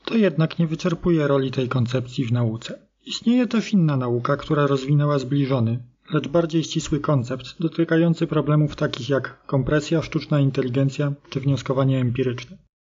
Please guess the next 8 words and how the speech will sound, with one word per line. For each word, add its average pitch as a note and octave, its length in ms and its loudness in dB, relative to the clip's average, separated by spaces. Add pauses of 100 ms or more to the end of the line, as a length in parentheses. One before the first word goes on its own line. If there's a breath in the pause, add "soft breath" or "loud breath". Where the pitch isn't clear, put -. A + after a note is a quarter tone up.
(580)
Trójka G#3+ 340 2
informatyków E3 720 0
i E3+ 60 2
matematyków, C#3+ 840 0 (440)
Ray D#3 200 4
Solomonow, C#3 680 0 (140)
Andrzej D3 340 2
Kołmogorow C#3 760 0